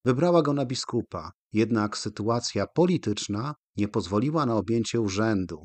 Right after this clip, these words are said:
więc podczas wojny trzydziestoletniej przebywał głównie u matki w Słupsku. Po negocjacjach ze Szwedami zapadła decyzja o przyznaniu biskupstwa kamieńskiego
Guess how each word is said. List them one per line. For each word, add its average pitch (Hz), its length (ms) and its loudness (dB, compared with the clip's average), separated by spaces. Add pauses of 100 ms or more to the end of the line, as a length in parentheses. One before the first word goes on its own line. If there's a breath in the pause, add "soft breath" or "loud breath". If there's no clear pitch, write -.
(140)
więc 95 340 -4
podczas 95 480 -8
wojny 110 300 0
trzydziestoletniej 107 1080 -2 (180)
przebywał 208 460 6
głównie 120 380 6
u 107 60 4
matki 104 380 2
w - 60 -10
Słupsku. - 580 -4 (180)
Po 101 240 0
negocjacjach 98 800 -2
ze 95 120 -4
Szwedami 123 760 0 (180)
zapadła 170 460 0
decyzja 127 540 0
o 107 60 -2
przyznaniu 117 500 -2
biskupstwa 135 800 -4 (220)
kamieńskiego 110 760 0